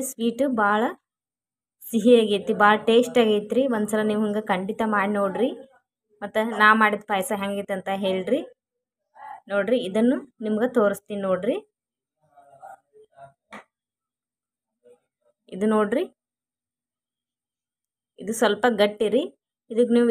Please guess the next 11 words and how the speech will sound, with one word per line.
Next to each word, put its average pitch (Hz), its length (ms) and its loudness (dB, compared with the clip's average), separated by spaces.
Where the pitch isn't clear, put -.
ಎಷ್ಟು 240 220 -4
ಬೇಕಾದ್ರೂ 233 380 4
ತುಪ್ಪ 220 240 -6
ಹಾಕೋಬೋದು, 214 540 0
ಇನ್ನೂ 240 140 4
taste 214 320 0
ಆಗತ್ತೆ. 202 340 -2
ಮತ್ತು 226 220 -2
ಈ 247 120 4
ಥರ 262 100 4
ಬೆಲ್ಲದ್ದು 220 420 4